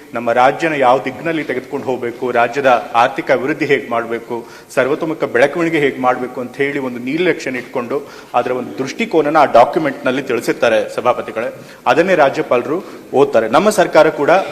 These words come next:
ಇವತ್ತು, ಆ, ಕಳೆದ ಬಾರಿ ಏನೇನ್ ಸಾಧನೆಗಳನ್ನ ನಾವು ಮಾಡಿದೀವಿ, ಮತ್ತೆ ಮುಂದಿನ ಬರೋ ದಿನಗಳಲ್ಲಿ ನಾವು ಏನೇನ್ ಕಾಮ-, ಕಾ-, ಕಾರ್ಯಕ್ರಮಗಳನ್ನ ಕೊಡ್ತೀವಿ, ರಾಜ್ಯನ ಹೇಗೆ ಅಭಿವೃದ್ಧಿ ಮಾಡ್ಬೇಕು ಅನ್ಕೊಂಡಿದೀವಿ ಅನ್ನೋ ಒಂದು ಮಾಹಿತಿಯನ್ನ ಆ ಡಾಕ್ಯುಮೆಂಟ್ನಲ್ಲಿ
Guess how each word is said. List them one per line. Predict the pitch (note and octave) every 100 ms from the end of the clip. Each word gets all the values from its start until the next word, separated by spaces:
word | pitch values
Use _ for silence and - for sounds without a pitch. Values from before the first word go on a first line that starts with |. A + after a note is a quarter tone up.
| - - -
ಇವತ್ತು, | C3 C3 D#3 F3+ - - - - - -
ಆ, | B2 A#2+ A#2 A2+ - - - - - - -
ಕಳೆದ | C3+ C#3+
ಬಾರಿ | C#3+ C#3+
ಏನೇನ್ | C3 C3 D3
ಸಾಧನೆಗಳನ್ನ | - A#2+ B2 C3 C3
ನಾವು | B2+ A2+
ಮಾಡಿದೀವಿ, | A2 B2+ C3+ C#3+ F3 - - -
ಮತ್ತೆ | C#3 C#3 E3
ಮುಂದಿನ | C3+ F#3 G#3+ G#3
ಬರೋ | E3 D#3+ D3 C3+ - -
ದಿನಗಳಲ್ಲಿ | C#3 C#3 D3 C#3 E3+
ನಾವು | C3+ A#2+
ಏನೇನ್ | B2+ D3
ಕಾಮ-, | C3 B2 C3 C#3
ಕಾ-, | A#2+ A2+
ಕಾರ್ಯಕ್ರಮಗಳನ್ನ | B2 B2+ C3+ C3+ B2+
ಕೊಡ್ತೀವಿ, | B2 A#2+ A2+ A#2+ A#2+ A#2 - -
ರಾಜ್ಯನ | A#2 A2+ C3 D#3 C#3
ಹೇಗೆ | C3 C3 C#3
ಅಭಿವೃದ್ಧಿ | A#2+ C#3 D#3
ಮಾಡ್ಬೇಕು | D3 C3 B2+ B2+
ಅನ್ಕೊಂಡಿದೀವಿ | B2+ C#3+ B2 B2
ಅನ್ನೋ | B2+ A#2+
ಒಂದು | A#2 A#2 A2 - - -
ಮಾಹಿತಿಯನ್ನ | A#2 C3+ E3 E3 C3
ಆ | C3+
ಡಾಕ್ಯುಮೆಂಟ್ನಲ್ಲಿ | A#2+ B2 - C3 A#2+ B2+ B2 B2+